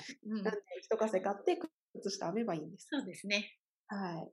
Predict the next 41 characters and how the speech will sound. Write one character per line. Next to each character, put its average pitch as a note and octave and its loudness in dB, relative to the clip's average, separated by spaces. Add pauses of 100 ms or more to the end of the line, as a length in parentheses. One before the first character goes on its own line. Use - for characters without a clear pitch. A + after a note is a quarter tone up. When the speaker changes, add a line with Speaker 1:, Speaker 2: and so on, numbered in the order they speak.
(160)
Speaker 1:
そ G3 -8
う。 G#3 -4
Speaker 2:
な G3+ -4
ん G3+ -10
で、 F#3+ -2
Speaker 1:
そ D4 2
う C#4+ 8
い C#4+ 8
う C#4 -2
楽 C#4 8
し C#4 4
み G#3 2
も E3 -6
私 F#3+ -2
も F#3 -6
増 A3 4
え G#3 4
ま G3+ 4
し G3+ -4
た、 - -4
最 D#3+ -4
近。 A#3 2
Speaker 2:
は G3+ 6
い F#3+ 2
は F#3 2
い E3+ -2
は F3 -4
い。 - -8 (580)
そ - -8
う - -2
で F3 -8
す。 E3+ -18 (440)
Speaker 1:
そ C4 0
う、 B3 0
そ C4+ 4
れ E4 12
で、 E4+ 10
あ A4 12
と、 D4 12
え B3 12
っ - 2